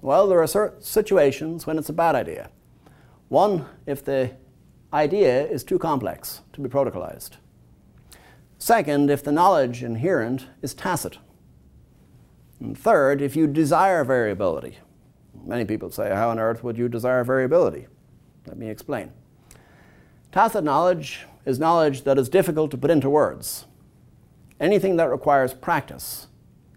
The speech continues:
is likely to have a high tacit knowledge component. Here's a woodworker, a metal worker, working with a lathe. Well, you can instruct someone how to use a lathe,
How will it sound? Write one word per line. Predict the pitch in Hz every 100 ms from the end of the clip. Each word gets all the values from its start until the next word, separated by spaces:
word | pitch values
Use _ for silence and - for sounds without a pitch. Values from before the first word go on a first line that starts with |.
| -
is | 135 117
likely | 131 147 - 117
to | 107
have | 113
a |
high | 104 127 120 120 117 -
tacit | - 139 120 117
knowledge | 117 101 104 -
component. | 117 117 143 95 - - _ _ _ _ _ _ _ - _ _ _
Here's | 160 180 135
a | 127 117 104 - _ -
woodworker, | 175 139 127 143 131
a |
metal | 135 160 117
worker, | 131 139 165 135 143
working | 147 143 147
with | 143
a | 147
lathe. | 175 139 78 - - _ _ _ _ - - _ -
Well, | 127 160
you | 143
can | 143 131
instruct | 117 - 143 -
someone | 127 120
how | 120
to | 120
use | 127 110
a |
lathe, | 110 131 156